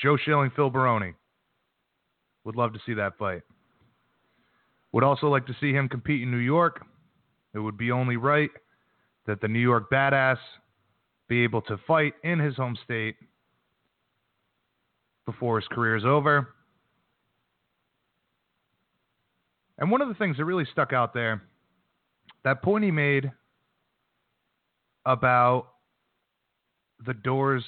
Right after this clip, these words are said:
that Maymac opens, not for boxing, but for mixed martial arts. If there's a big money fight, if one company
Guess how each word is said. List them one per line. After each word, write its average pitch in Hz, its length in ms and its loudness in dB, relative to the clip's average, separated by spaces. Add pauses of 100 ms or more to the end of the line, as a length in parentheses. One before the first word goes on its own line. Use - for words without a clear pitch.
(120)
that 120 220 -2 (180)
Maymac 120 540 0
opens, 110 500 -2 (600)
not 110 260 2
for 180 80 -2
boxing, 156 600 0 (400)
but 110 200 -4
for 110 80 -8
mixed 110 260 -6
martial 104 340 -6
arts. 90 240 -6 (680)
If 87 80 -14
there's 104 200 0
a 101 40 -4
big 131 220 0
money 147 320 2
fight, 135 300 0 (920)
if 104 220 -6
one 135 340 0 (240)
company 139 540 0